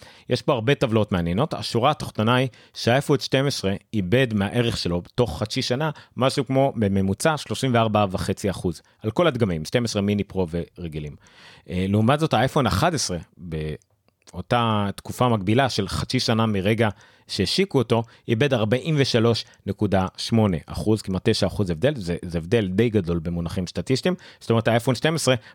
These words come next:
מחזיק מעמד, הערך שלו יותר גבוה מהאייפון, אה, אחד עשרה.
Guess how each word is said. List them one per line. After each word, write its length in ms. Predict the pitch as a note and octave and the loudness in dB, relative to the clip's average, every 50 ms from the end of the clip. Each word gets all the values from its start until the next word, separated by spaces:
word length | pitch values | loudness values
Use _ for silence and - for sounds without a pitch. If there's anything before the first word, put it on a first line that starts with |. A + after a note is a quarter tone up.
| _ | _
מחזיק 380 | G2+ G2+ G2+ G2+ A2 C#3+ - - | -2 0 0 2 0 0 0 2
מעמד, 320 | B2 A2 A#2 C#3 C#3+ A2+ | 2 4 4 4 4 2
הערך 380 | G#2 - - D3+ D#3+ D3+ B2 A2+ | 0 2 2 2 2 0 -2 -2
שלו 240 | - A2+ G#2 A2 A2+ - _ _ _ _ | 0 2 2 2 0 -2 _ _ _ _
יותר 320 | G#2 F#2+ - - D#3+ C#3 C3 | -10 -8 -2 -2 0 0 2
גבוה 340 | A#2 B2 A2+ B2 C#3+ C3 A#2 - - - _ _ _ | 2 2 2 4 2 2 0 -2 -8 -20 _ _ _
מהאייפון, 520 | G2 F#2 F#2 F#2+ G2 G2 - G#2+ G2+ F#2 F2 - _ _ _ _ _ | -2 0 2 2 2 2 2 0 0 0 -2 -6 _ _ _ _ _
אה, 140 | - E2+ E2 - | -8 -6 -6 -6
אחד 340 | - - G2 F#2 A2 G#2+ E2+ | -4 -4 -2 0 0 0 0
עשרה. 240 | E2+ - - - - | -2 -6 -6 -8 -12